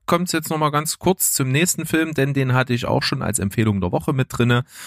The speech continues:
Der deutsche Film, der am zehnten September in die Kinos kommt, Faking Bullshit. Hatte ich ja schon erzählt, geht also um eine kleine Polizeiwache irgendwo im Ruhrpott,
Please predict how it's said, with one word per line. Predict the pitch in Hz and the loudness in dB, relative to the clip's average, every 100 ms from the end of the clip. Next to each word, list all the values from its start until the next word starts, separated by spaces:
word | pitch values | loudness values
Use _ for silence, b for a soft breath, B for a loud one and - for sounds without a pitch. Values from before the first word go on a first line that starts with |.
| B - | B 0
Der | 117 | 2
deutsche | 135 151 123 | 2 2 2
Film, | 131 123 | 2 2
der | 113 | 2
am | 104 101 | 2 2
zehnten | 117 104 104 | 0 0 0
September | 98 - 165 170 | 0 2 2 2
in | 131 | 0
die | 131 | -2
Kinos | 123 123 113 110 | -2 0 0 0
kommt, | - 104 104 | 0 0 -2
Faking | - 135 135 113 107 | 0 0 2 2 2
Bullshit. | 139 180 - 208 - - _ B B B B B B B _ | 4 4 4 2 0 -12 _ B B B B B B B _
Hatte | - 139 139 | 2 2 4
ich | |
ja | 131 | 2
schon | 120 113 | 2 0
erzählt, | 92 - 165 160 - | -2 2 2 2 0
geht | 98 | 0
also | 107 104 | 0 0
um | 98 | 0
eine | 98 92 | 0 0
kleine | - 104 101 101 - _ _ | 2 2 4 0 -2 _ _
Polizeiwache | - 101 98 - 135 120 117 113 113 107 - | 2 2 2 2 2 4 2 2 2 2 4
irgendwo | 113 110 104 95 92 | 2 2 -2 0 0
im | 87 | 2
Ruhrpott, | 87 95 123 - - 104 - | 0 2 2 2 2 2 0